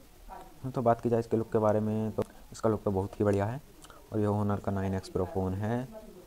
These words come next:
और RAM की बात की जाए तो सिक्स जी बी रैम है, इंटर memory जो है दो सौ छप्पन जी बी है और triple camera है अड़तालीस megapixel का।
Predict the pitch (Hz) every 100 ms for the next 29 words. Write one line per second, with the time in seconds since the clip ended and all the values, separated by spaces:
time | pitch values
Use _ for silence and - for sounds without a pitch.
0 | - - - - - 101 101 104 107 101
1 | 104 98 95 95 - - - - 104 104
2 | 95 95 104 101 - 98 95 95 98 95
3 | 92 92 - - - - 92 92 95 -
4 | 92 - 98 98 92 92 104 151 - -
5 | - - - 101 101 87 - 104 101 95
6 | 95 90 95 117 - - - - 95 -
7 | 95 107 95 90 92 - 98 127